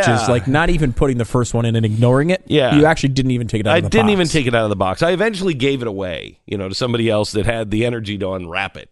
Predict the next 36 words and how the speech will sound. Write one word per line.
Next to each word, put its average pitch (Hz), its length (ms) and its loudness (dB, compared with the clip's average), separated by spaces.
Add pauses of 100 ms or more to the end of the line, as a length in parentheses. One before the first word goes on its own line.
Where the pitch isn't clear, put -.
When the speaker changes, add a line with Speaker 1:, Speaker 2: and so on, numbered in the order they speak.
Speaker 1:
Hmm. 120 220 -2
Speaker 2:
Okay. 87 380 -6 (440)
Uh, 120 120 2
but 139 140 2
I 156 100 0
carried 214 360 2
it 160 60 2
around 170 380 0
in, 101 100 -6
like, 101 260 -6
two 175 200 -2
different 107 300 -4
moves. 82 520 -8 (140)
Okay. 104 180 -2
I 156 120 2
still 123 260 -4
had 104 280 -2
it. 76 80 -8
I 95 120 -2
was 107 120 -4
like, 107 160 -2
"I'm 180 200 0
not 131 180 -2
getting 92 220 -4
rid 90 160 -2
of 87 80 -4
this, 92 240 -4
'cause 82 180 -2
one 101 160 4
of - 60 0
these 113 220 0
days 107 280 2
I'm - 160 2
gonna 139 240 0
unwrap 120 380 -2
it." 170 160 0